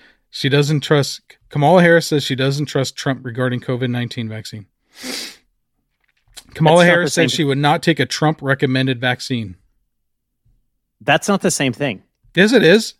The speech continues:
Speaker 1: She said she
Speaker 2: No,
Speaker 1: would
Speaker 2: it's
Speaker 1: not
Speaker 2: not.
Speaker 1: take the vaccine that Trump said everyone
Speaker 2: Okay.
Speaker 1: should take.
Speaker 2: Yes.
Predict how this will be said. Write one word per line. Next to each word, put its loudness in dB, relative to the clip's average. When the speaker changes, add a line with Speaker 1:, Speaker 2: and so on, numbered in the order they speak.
Speaker 1:
She -2
said 4
she 4
Speaker 2:
No, 6
Speaker 1:
would 6
Speaker 2:
it's 4
Speaker 1:
not 4
Speaker 2:
not. 0
Speaker 1:
take 2
the 0
vaccine 4
that 0
Trump 2
said 4
everyone 4
Speaker 2:
Okay. 4
Speaker 1:
should -2
take. -2
Speaker 2:
Yes. 2